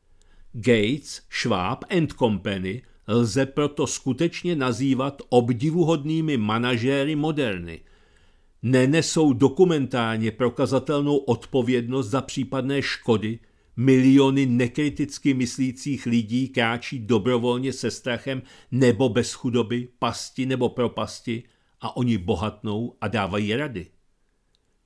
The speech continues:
V úvodu příspěvku jsem se zmínil o odpovědi buddhistického mistra na otázky žáků ve spojení se zajímavým textem.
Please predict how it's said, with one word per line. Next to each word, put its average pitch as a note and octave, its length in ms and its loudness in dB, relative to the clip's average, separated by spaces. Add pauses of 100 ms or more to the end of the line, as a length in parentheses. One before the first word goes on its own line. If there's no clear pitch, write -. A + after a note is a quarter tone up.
(320)
V - 180 -20
úvodu F#3 340 4
příspěvku F3 600 -2
jsem D3+ 240 -4
se D#3+ 180 -2
zmínil B2+ 600 0
o - 200 -2
odpovědi C3+ 760 0
buddhistického A#2+ 1080 -2
mistra A2 440 -4
na G#2 120 -4
otázky B2 580 -6
žáků G#2 520 -4
ve G2+ 120 -4
spojení A2 640 -4
se A#2 200 -8
zajímavým G#2 580 -6
textem. - 580 -12